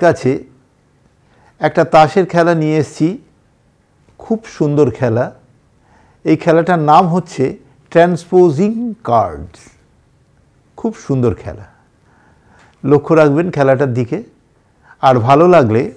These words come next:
অবশ্যই লাইক করবেন, শেয়ার করবেন, আর সাথে সাথে চ্যানেলটা যদি সাবস্ক্রাইব না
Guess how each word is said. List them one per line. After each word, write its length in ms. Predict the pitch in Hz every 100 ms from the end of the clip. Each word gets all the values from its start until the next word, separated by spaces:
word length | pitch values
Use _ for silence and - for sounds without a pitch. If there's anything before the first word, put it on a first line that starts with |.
| - 147
অবশ্যই 400 | 143 156 - 165 131
লাইক 180 | 139 - -
করবেন, 280 | 147 143 160 185 _ _ _ _ -
শেয়ার 260 | - 151 160 151
করবেন, 320 | 156 131 151 170 - _ - -
আর 100 | 127 -
সাথে 260 | - 131 - -
সাথে 260 | 160 - 120 - _ _ _ _ _ _ _ _ -
চ্যানেলটা 420 | 120 127 127 143 127
যদি 160 | 123 117 -
সাবস্ক্রাইব 460 | 110 - - 139 123
না 80 | 110